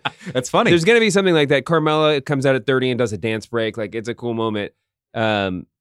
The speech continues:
Speaker 2: if that's, if, if they're the ones that win, I'm sure Jinder and Alicia could do their own thing. But I think more than anything, it's gonna be kind of nice to watch a Royal Rumble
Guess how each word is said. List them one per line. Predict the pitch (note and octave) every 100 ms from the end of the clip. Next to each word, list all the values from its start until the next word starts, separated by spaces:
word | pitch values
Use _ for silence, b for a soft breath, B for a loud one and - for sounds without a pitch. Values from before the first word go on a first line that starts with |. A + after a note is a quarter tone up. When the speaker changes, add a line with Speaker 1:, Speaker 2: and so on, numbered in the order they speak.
| _ _
Speaker 2:
if | A2+
that's, | B2+ A#2 -
if, | G#2 A2+
if | B2+
they're | B2+ B2 A#2
the | A2
ones | G#2+ G2+
that | F#2+
win, | F#2 G2 G2
I'm |
sure | F#2+ G#2+
Jinder | F2 G#2 F#2+ G2
and |
Alicia | F#2 F#2 -
could | F#2 E2+
do | G2
their | F#2
own | F#2+ F2+
thing. | G#2+ G#2 -
But | B2 -
I | F3+
think | D#4+ D#4+
more | C#4+ A3+
than | D#3
anything, | G3 G3 D#3+ B2+
it's | A#2+
gonna | F#3+ G3+
be | G3
kind | D#3 E3
of | D#3+
nice | C3+ D3+ -
to | C3+
watch | B2+ C3+
a | B2+
Royal | C3 C3+
Rumble | B2 B2 C#3 C3+ A#2